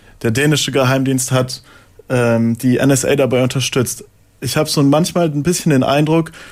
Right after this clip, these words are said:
dass dieses Spiel der Geheimdienste ist wie ein Pokerspiel, in dem alle schummeln. Eigentlich wissen alle,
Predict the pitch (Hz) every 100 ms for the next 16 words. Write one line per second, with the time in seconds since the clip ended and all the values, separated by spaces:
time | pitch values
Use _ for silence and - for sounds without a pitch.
0 | - _ _ 135 131 - 127 123 - -
1 | 185 180 131 113 139 151 143 143 - 131
2 | - 139 123 165 170 160 - 151 139 131
3 | 131 123 135 - 120 110 110 - 143 160
4 | 139 131 147 165 101 85 120 113 104